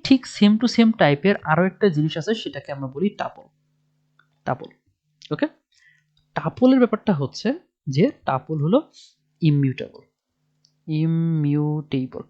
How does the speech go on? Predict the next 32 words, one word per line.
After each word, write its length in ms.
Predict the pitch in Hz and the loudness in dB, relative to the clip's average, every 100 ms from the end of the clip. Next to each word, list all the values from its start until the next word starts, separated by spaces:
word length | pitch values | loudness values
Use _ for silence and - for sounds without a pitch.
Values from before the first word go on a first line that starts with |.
| _ - | _ -12
অর্থাৎ 280 | 139 - 254 - | -8 -4 -4 -2
আমরা 400 | 135 131 151 370 - - - _ | -4 0 0 0 -2 -20 -20 _
টাপলকে 580 | - 147 190 214 208 240 233 | -4 -2 2 2 4 2 2
চাইলে 480 | - 143 147 160 320 - _ _ _ - | 4 4 4 4 2 0 _ _ _ -8
আমরা 460 | 135 127 135 220 339 _ _ _ _ - | -6 -4 0 0 -2 _ _ _ _ -8
কখনোই 520 | 135 - 214 208 143 123 _ | -8 -2 2 2 2 -4 _
চেঞ্জ, 320 | - 151 156 156 - - | -2 2 4 2 -4 -4
আপডেট, 360 | 139 135 151 151 | -4 2 0 2
মডিফাই 360 | 143 139 139 143 | 0 0 0 -2
করতে 220 | 135 - | -4 -14
পারবো 220 | 127 - - | -14 -14 -12
না। 80 | 123 | -2
যেমন 300 | 190 190 247 - _ _ _ - | 0 2 0 -2 _ _ _ -12
আমি 120 | 139 | -6
যদি 100 | 139 | -4
দেখাই 300 | 139 151 160 | -4 -4 -4
একটা 180 | 131 135 | -6 -6
এক্সাম্পল, 380 | 127 127 127 220 294 - - 160 | -6 -4 -4 -2 -4 -8 -4 2
a 20 | 233 | 2
equals 280 | 220 170 151 - | 0 -4 -6 -6
to 80 | 143 | -4
আমরা 120 | 139 | -4
বলতেছি 380 | 135 135 143 147 | -6 -12 -14 -16
একটা 120 | - | -14
টাপল 380 | - 117 202 285 _ _ _ _ | -12 -6 -4 -4 _ _ _ _
ওয়ান, 260 | 165 196 202 196 | -2 0 0 -2
টু, 100 | 175 165 160 | -4 -4 -6
থ্রি, 160 | - 151 - _ _ _ - | -6 -8 -8 _ _ _ -12
ওকে? 140 | 165 294 _ _ _ _ _ _ _ | -4 -4 _ _ _ _ _ _ _
আমি 240 | 151 160 247 | 0 6 6
যদি 240 | 247 220 | 6 4
এখন 480 | 202 185 - 156 180 | 2 0 0 0 0